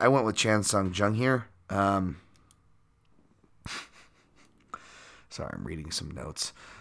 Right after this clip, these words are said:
Um, not for this fight. But, uh, do I have any coffee left? Yeah, I'll have one last sip. The best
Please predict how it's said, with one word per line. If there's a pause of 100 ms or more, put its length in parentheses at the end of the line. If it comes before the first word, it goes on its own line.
(220)
Um,
not
for
this
fight. (160)
But,
uh, (360)
do
I
have
any
coffee
left? (500)
Yeah,
I'll (1600)
have
one
last
sip. (360)
The
best